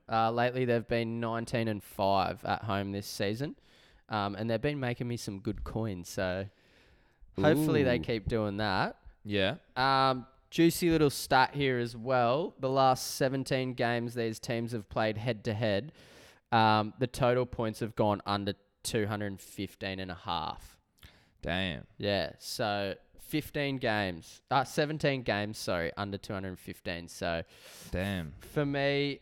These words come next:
Speaker 1: the average points are only a hundred ninety-six points a game. So
Speaker 2: Yeah.
Speaker 1: for me, I'd be looking at Utah to win and probably the under,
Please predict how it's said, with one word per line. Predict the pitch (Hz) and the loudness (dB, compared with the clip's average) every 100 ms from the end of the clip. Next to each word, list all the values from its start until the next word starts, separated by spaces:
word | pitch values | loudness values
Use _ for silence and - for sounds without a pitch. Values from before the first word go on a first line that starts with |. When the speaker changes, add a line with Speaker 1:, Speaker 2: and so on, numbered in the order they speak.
| _ | _
Speaker 1:
the | 123 135 | -2 0
average | 139 156 - | 0 -2 -2
points | 143 131 123 | 2 2 2
are | 123 | 0
only | 113 110 | 2 0
a | 104 | -2
hundred | 110 107 | 0 -2
ninety-six | 107 98 98 - 101 | -2 -2 -4 -6 -12
points | - 98 92 92 | -8 -8 -8 -10
a | |
game. | 90 85 - - _ _ _ - - - | -8 -8 -12 -20 _ _ _ -20 -20 -20
So | - 127 | -4 2
Speaker 2:
Yeah. | 98 - | 4 4
Speaker 1:
for | 123 | 2
me, | 123 123 | 4 4
I'd | 120 | 4
be | 123 | 2
looking | 120 117 117 | 0 0 0
at | 104 95 | 0 -2
Utah | 110 117 - 110 104 | -2 -2 2 2 2
to | 101 | 0
win | 107 101 | 0 0
and | 98 98 - | 0 -2 -2
probably | 110 98 101 | -2 0 0
the | 95 90 | 0 -2
under, | 95 92 92 85 | -2 -2 -2 -2